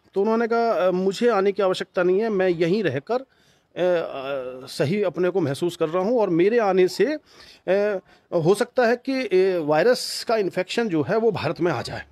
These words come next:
बिल्कुल सही सोच थी, मैं समझता हूँ कि यह सोच बिल्कुल सही थी। आज सबसे बड़ी समस्या ये है कि, अ, हम लोगों को ये समझना पड़ेगा और हमारे उन सभी परिवारजनों को, रिश्तेदारों को, मिलने वालों को, दोस्तों को ये समझना पड़ेगा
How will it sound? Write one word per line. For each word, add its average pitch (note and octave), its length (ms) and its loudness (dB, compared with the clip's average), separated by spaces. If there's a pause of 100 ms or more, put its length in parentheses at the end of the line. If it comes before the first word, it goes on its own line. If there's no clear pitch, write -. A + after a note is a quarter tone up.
(480)
बिल्कुल C#4+ 260 2
सही B3+ 240 2
सोच G3 260 2
थी, B2 220 -8
मैं F3+ 200 2
समझता G#3+ 400 0
हूँ A#3+ 120 2
कि B3 160 -6
यह G#3+ 240 0
सोच A3+ 320 -4
बिल्कुल F#3+ 280 -4
सही C#3 260 -2
थी। - 200 -16 (1200)
आज A3 300 0
सबसे A3 560 -4
बड़ी A3+ 380 -2
समस्या G3+ 440 -2
ये G#3 220 2
है G3 180 -2
कि, C4+ 280 -6 (320)
अ, G3 320 -2
हम A3 180 2
लोगों A#3+ 240 0
को B3+ 140 -4
ये A#3+ 140 2
समझना G3+ 380 0
पड़ेगा A3 320 0
और A#3+ 140 2
हमारे G3+ 340 0
उन A3 140 0
सभी G3 240 -2
परिवारजनों G3 640 2
को, A3+ 160 -2
रिश्तेदारों G3+ 560 0
को, A3+ 160 -2
मिलने F3+ 260 2
वालों G#3 300 2
को, A3+ 160 -2
दोस्तों F3+ 400 -2
को A3 180 -4
ये F#3+ 120 -4
समझना G#3 340 0
पड़ेगा G#3 360 0